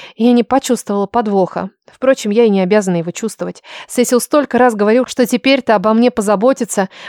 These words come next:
можно расслабиться и наслаждаться жизнью, что мог бы в действительно критический момент так и поступить, но нет. У него как будто всё было схвачено, да только всё равно его обвели вокруг пальца.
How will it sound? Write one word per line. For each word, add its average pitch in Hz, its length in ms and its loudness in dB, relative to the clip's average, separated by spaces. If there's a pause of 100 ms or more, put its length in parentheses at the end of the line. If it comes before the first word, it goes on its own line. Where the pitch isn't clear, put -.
можно 240 280 2
расслабиться 240 580 0
и - 20 2
наслаждаться 226 560 0
жизнью, 226 440 2 (200)
что - 220 0
мог 262 240 4
бы 202 160 0
в 180 100 -6
действительно 233 600 0
критический 254 500 -4
момент 233 380 2
так 254 180 -2
и - 40 -4
поступить, 226 560 -6
но 233 140 4
нет. 214 380 2 (320)
У 226 80 2
него 247 200 4
как 233 180 0
будто 254 260 0
всё 294 220 -2
было 254 200 0
схвачено, 196 640 -2 (280)
да 226 100 2
только 254 280 2
всё - 180 0
равно 269 260 4
его 214 240 2
обвели 220 340 2
вокруг 214 340 -2
пальца. 190 460 -2